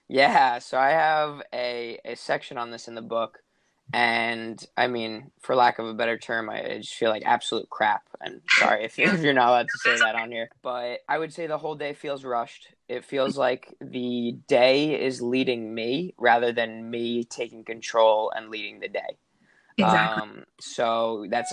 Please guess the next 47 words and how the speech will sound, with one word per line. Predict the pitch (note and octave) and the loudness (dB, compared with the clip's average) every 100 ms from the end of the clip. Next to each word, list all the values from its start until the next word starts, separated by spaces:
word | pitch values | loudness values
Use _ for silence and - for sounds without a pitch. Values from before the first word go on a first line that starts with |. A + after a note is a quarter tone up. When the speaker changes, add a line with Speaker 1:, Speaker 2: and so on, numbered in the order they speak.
| - | 2
Speaker 1:
obviously | A#2+ C3+ C3+ - | 4 4 2 -4
not | B2+ A#2+ B2 | 0 2 2
what | A#2+ | 0
we | A#2 | 0
wanna | A#2 A2 | -2 -4
do. | A2 C3+ | 0 2
We | D3 B2+ | 2 2
wanna | A#2+ A#2 | 0 -2
be, | A#2+ A#2+ A#2+ A#2 - _ _ _ | -4 -4 -2 -4 -8 _ _ _
you | B2+ | -4
know, | A#2+ A2 G#2+ - | -2 -2 -4 -6
we | A#2+ | -2
wanna | B2 A#2 G2 | 0 0 0
be | B2 | 4
our | A#2+ A#2+ | 6 6
own | B2 C#3 | 4 2
tour | D3+ D#3+ D3 | 2 2 6
guide. | D3+ D3 D#3 | 6 6 4
We | C3+ | -2
don't | A#2+ A#2 | -8 -8
want | A2+ A#2 - - | -8 -8 -10 -16
to | B2 | -12
be | A#2 | -10
the | A2+ | -8
one | A2+ A#2 A#2+ | -8 -8 -8
who's | A#2 A#2 | -10 -4
getting | A#2 A2 A2 | -2 -2 0
guided | A#2 C3+ D3 | 4 4 4
by | C#3 D3 | 4 4
the | C#3 | 4
day. | C#3 D3 F3 | 2 2 0
So | - B2+ A#2+ A#2 A2+ | -4 -2 0 0 2
Speaker 2:
Yeah. | F#3 F#3+ F#3+ | 4 4 4
Speaker 1:
when | A#2+ A#2+ | 0 -2
I | B2 | -2
don't | A#2+ C3+ C3 C3+ _ C3+ | 0 2 2 0 _ -2
get | C#3 - | -2 0
comfy | C#3 C#3 C3+ | -2 -2 -6
in | C3+ | -4
the | |
morning, | C3 C3 C#3 D3+ D3 | 0 2 2 0 2
that's | A#2 A2+ A#2 | 0 0 -2
what | A2+ | -2
it | |
feels | - A2+ A2 A2 | -2 -2 -2 0
like. | G#2+ - A2 | -2 -2 -6
And, | A2 G#2+ | -6 -10